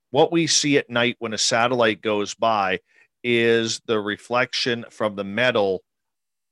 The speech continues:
um, when it hits the sunlight, because it's up so high that i-, it can still be affected by the sun. And as,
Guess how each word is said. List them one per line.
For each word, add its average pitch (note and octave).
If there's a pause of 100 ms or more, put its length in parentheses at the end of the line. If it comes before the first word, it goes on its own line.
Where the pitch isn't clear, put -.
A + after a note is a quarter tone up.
(220)
um, G2 (360)
when A2+
it G2+
hits -
the G#2
sunlight, G#2 (100)
because G#2+
it's -
up C3
so A2
high A#2+ (480)
that A2+ (120)
i-, -
it A2
can A#2
still B2
be G#2+
affected G2+
by F2+
the D#2
sun. C#3+ (1500)
And A#2+ (720)
as, A2+